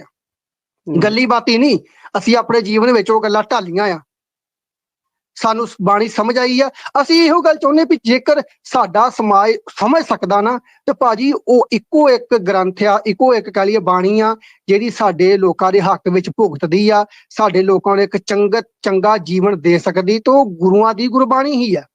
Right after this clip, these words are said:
Speaker 1: ਜਿਹੜੀ ਸਾਡੇ ਪਖੰਡ, ਕਰਮਕਾਂਡ ਜਿਹੜੇ ਆਪਾਂ ਕਰਦੇ ਆ, ਉਹ ਲੱਖਾਂ ਰੁਪਏ ਸਾਡੇ ਬਚ ਸਕਦੇ ਆ, ਸਾਡੇ ਬੱਚੇ ਚੰਗੀ ਸਿਹਤ ਲੈ ਕੇ ਅੱਗੇ ਵੱਧ ਸਕਦੇ ਆ। ਵੇਖ, ਤੁਸੀਂ ਵੇਖਿਆ, ਅਹ, ਸਾਡੇ ਲ-, ਕਿ ਕੌਮ ਦੇ ਕਿੰਨੇ ਕੁ ਵਿਗਿਆਨਕ ਆ,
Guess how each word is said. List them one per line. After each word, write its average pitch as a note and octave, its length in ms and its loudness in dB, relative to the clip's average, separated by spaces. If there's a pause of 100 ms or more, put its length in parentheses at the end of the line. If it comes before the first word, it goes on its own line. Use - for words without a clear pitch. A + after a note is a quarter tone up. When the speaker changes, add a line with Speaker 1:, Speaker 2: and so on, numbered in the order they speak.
(420)
Speaker 1:
ਜਿਹੜੀ A#3 240 0
ਸਾਡੇ G#3+ 480 2 (360)
ਪਖੰਡ, G#3 480 -2
ਕਰਮਕਾਂਡ G#3 720 0 (500)
ਜਿਹੜੇ F3+ 160 2
ਆਪਾਂ G#3+ 200 -2
ਕਰਦੇ G3 360 0
ਆ, A3 60 2
ਉਹ A3+ 140 -2
ਲੱਖਾਂ A3 280 0
ਰੁਪਏ B3 180 -2
ਸਾਡੇ F#3+ 260 0
ਬਚ F3 200 0
ਸਕਦੇ F3+ 380 0
ਆ, D3 80 -6 (540)
ਸਾਡੇ G3+ 300 0
ਬੱਚੇ G3+ 300 0
ਚੰਗੀ G#3 340 2
ਸਿਹਤ G3 220 2
ਲੈ F#3+ 180 2
ਕੇ F3+ 200 -2
ਅੱਗੇ F#3+ 180 2
ਵੱਧ F3+ 180 0
ਸਕਦੇ E3 340 0
ਆ। D#3 80 -4 (360)
ਵੇਖ, G#3+ 200 0
ਤੁਸੀਂ B3 200 2
ਵੇਖਿਆ, B3+ 280 0
ਅਹ, - 360 -4 (120)
ਸਾਡੇ A#3+ 320 4
ਲ-, A#3 200 -6
ਕਿ C4 160 -2
ਕੌਮ C4+ 360 2
ਦੇ C#4 200 4 (320)
ਕਿੰਨੇ C#4+ 260 2
ਕੁ D4+ 80 -2
ਵਿਗਿਆਨਕ G#3+ 520 0
ਆ, F#3 100 -2